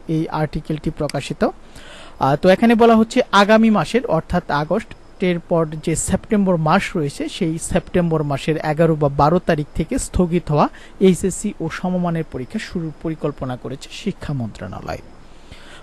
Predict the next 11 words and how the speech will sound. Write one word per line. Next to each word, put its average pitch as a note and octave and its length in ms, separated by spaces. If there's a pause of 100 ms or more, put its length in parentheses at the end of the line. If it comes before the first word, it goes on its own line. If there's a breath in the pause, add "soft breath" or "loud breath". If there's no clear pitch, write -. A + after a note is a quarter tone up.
মাধ্যমিক G3+ 540
ও A#3+ 60 (120)
উচ্চ B3 240
মাধ্যমিক G#3+ 540
শিক্ষা - 380
বোর্ডের F3 260
সঙ্গে E3+ 400 (120)
শিক্ষা - 400
মন্ত্রণালয়ের E3 720 (180)
এ F3+ 100
নিয়ে D#3+ 240